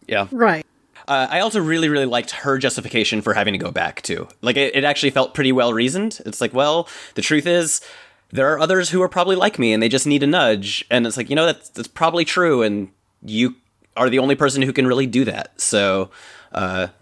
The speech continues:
Speaker 1: so it was good reasoning for somebody going off, whereas a lot of the time in these shows, people,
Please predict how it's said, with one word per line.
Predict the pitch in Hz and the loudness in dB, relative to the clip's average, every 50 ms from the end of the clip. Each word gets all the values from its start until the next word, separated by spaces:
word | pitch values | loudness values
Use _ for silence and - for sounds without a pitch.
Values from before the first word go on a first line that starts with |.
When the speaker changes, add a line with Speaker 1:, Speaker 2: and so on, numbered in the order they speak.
| _ _ _ _ _ - | _ _ _ _ _ -4
Speaker 1:
so | - - 143 | 2 4 6
it | 139 | 6
was | 139 135 131 - - - _ _ _ _ _ _ _ - - 139 127 | 6 6 4 0 -6 -10 _ _ _ _ _ _ _ -10 -8 -4 -2
good | 147 175 170 | 0 0 0
reasoning | 151 143 147 147 135 123 120 107 107 107 | 2 2 0 0 0 0 0 0 0 0
for | - | -2
somebody | 117 113 120 110 110 | -2 0 0 2 2
going | 110 113 107 110 107 | 2 2 0 2 2
off, | 104 104 - | 0 0 0
whereas | - 117 113 113 107 | 0 0 0 2 2
a | 113 | 2
lot | 110 117 113 | 2 2 2
of | |
the | 107 107 | 0 -2
time | - 123 107 101 | -2 -2 -2 -2
in | 104 | -2
these | 101 98 92 | -2 -4 -2
shows, | - - 101 95 95 90 | -2 0 0 0 -2 -4
people, | - - 113 95 - 101 98 95 | -4 -6 -6 -4 -2 -2 -2 -2